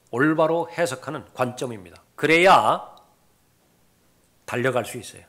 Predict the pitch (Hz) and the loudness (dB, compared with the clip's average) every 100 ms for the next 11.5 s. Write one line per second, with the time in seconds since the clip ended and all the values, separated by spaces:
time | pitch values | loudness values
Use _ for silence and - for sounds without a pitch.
0 | _ _ - 147 156 175 202 214 - - | _ _ -4 2 4 6 4 0 -12 -20
1 | _ - - 208 214 214 139 135 139 127 | _ -6 -4 -2 -2 -2 -6 -6 -6 -8
2 | 131 113 120 95 92 90 180 - _ _ | -10 -6 -8 -8 -10 -12 -12 -14 _ _
3 | _ _ _ - 104 - 110 98 110 - | _ _ _ -10 -8 -8 -12 -12 -14 -16
4 | 92 80 _ - _ _ _ _ _ _ | -18 -20 _ -20 _ _ _ _ _ _
5 | _ _ _ _ _ - _ - - - | _ _ _ _ _ -20 _ -20 -20 -20
6 | _ 196 233 214 226 - 202 202 208 147 | _ 0 4 4 4 4 4 6 4 4
7 | 170 190 - 127 170 156 98 - 160 170 | 2 2 -2 0 2 2 -2 -6 -4 -4
8 | 156 226 226 220 226 214 175 196 220 233 | -4 -4 -4 -4 0 0 2 2 0 2
9 | 185 226 196 165 123 120 196 254 131 147 | 2 4 2 2 -2 -2 -2 -2 -4 -2
10 | 160 156 139 131 135 233 - 127 123 120 | -2 -2 -2 0 0 -4 -6 -8 -8 -8
11 | 117 123 104 123 101 | -10 -10 -10 -14 -16